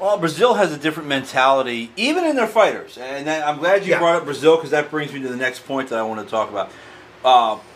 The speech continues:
Speaker 1: in Brazil, they had a fight for a featherweight championship in one of their leagues. The guy that won the fight, now the champion, donated his entire purse to his opponent because the opponent had spent every dime he had, including,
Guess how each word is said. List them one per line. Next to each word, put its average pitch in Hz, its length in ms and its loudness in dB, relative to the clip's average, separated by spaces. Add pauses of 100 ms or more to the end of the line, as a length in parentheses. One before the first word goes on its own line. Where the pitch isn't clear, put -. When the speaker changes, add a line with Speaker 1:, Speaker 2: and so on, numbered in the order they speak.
(180)
Speaker 1:
in 220 200 -2
Brazil, 208 520 2
they 180 140 2
had 175 160 4
a 170 80 -4
fight 170 380 0
for 143 220 -4
a 127 100 -4
featherweight 175 460 -2
championship 131 640 -6
in 117 160 -6
one 131 160 -4
of 123 80 -8
their 123 180 -2
leagues. 113 460 -8 (720)
The 131 560 0 (420)
guy 151 220 4
that 202 160 -6
won 170 220 0
the 147 80 -10
fight, 139 520 -4 (180)
now 139 220 0
the 147 80 -4
champion, 127 680 -6 (520)
donated 214 520 2
his 190 220 -2
entire 180 400 2
purse 208 640 -2 (220)
to 180 80 -6
his 170 120 -2
opponent 170 460 2 (760)
because 160 280 -2
the 170 80 -2
opponent 214 460 2
had 180 120 2
spent 185 220 0
every 180 180 4
dime 180 260 2
he 170 80 -4
had, 180 260 4
including, 185 600 -10